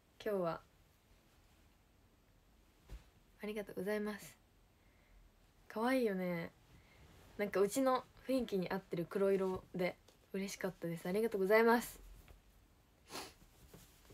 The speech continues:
嬉しい。く、なんかさ、早く届いたから、想像よりね。だからよかった。ありがとうございます。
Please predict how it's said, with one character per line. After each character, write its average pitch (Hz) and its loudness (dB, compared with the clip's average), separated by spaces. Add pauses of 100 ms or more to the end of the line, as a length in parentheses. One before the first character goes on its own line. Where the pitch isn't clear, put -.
(800)
嬉 214 -6
し - -8
い。 214 2 (1400)
く、 - 2 (1900)
な 220 0
ん 208 -2
か 220 -2
さ、 - -4
早 403 8
く - -6
届 226 12
い 202 6
た 196 4
か 185 4
ら、 180 6
想 254 2
像 247 2
よ 269 8
り 202 2
ね。 160 -2 (720)
だ 202 -6
か 190 -4
ら 180 0
よ 214 2
か 226 2
っ 214 0 (120)
た。 175 6
あ 180 6
り 240 4
が 269 2
と 240 -4
う 208 -4
ご 202 2
ざ 233 4
い 247 4
ま 240 2
す。 - -12